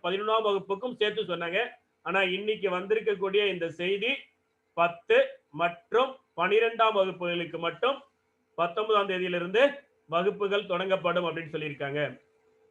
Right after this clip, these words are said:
இது எந்தெந்த பள்ளிகள்னு சொல்லல, எந்தெந்த பள்ளின்னா எல்லா பள்ளிகளுக்குமே, தனியார் பள்ளிகள், அரசு பள்ளி, அரசு உதவி பெறும் பள்ளி, எல்லா பள்ளிகளுக்கும் இந்த செய்தி பொருந்தும். எல்லா பள்ளியுமே பத்தொன்பதாம் தேதியிலிருந்து பள்ளியிடம் திறக்கப்படும்.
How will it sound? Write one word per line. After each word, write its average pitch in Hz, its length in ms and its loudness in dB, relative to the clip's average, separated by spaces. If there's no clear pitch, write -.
இது 214 140 6
எந்தெந்த 254 240 2
பள்ளிகள்னு 220 500 2
சொல்லல, 202 280 4
எந்தெந்த 220 200 0
பள்ளின்னா 214 360 0
எல்லா 226 200 6
பள்ளிகளுக்குமே, 214 560 2
தனியார் 190 460 0
பள்ளிகள், 190 380 2
அரசு 190 400 0
பள்ளி, 196 300 4
அரசு 240 280 0
உதவி 214 360 2
பெறும் 190 320 -2
பள்ளி, 220 200 4
எல்லா 208 440 4
பள்ளிகளுக்கும் 190 720 0
இந்த 170 260 -4
செய்தி 185 300 -2
பொருந்தும். 165 460 -2
எல்லா 180 220 0
பள்ளியுமே 175 420 -2
பத்தொன்பதாம் 170 460 -6
தேதியிலிருந்து 165 420 -2
பள்ளியிடம் 165 360 -4
திறக்கப்படும். 160 520 -4